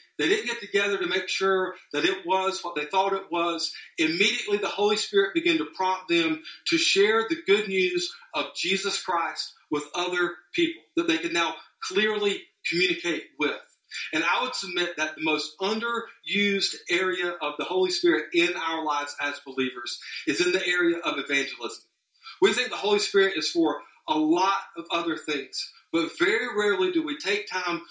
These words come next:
to read the scripture and go, "Actually, the first thing they did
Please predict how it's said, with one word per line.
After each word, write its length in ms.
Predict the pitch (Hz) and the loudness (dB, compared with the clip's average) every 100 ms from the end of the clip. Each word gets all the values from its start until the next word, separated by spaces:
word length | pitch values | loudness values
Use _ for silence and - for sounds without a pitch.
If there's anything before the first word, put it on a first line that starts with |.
| - - | -14 -6
to 120 | 151 | 2
read 220 | 175 214 | 2 2
the 60 | 202 | -2
scripture 380 | - 190 - 170 | 0 0 2 0
and 120 | 160 | 2
go, 260 | 151 147 - | 2 0 -2
"Actually, 440 | - - - 185 160 | -4 -2 -4 -2 0
the 100 | 147 | -2
first 360 | - 226 - | -2 -2 0
thing 160 | 208 185 | -2 0
they 140 | 170 | 0
did 240 | 156 151 | 2 2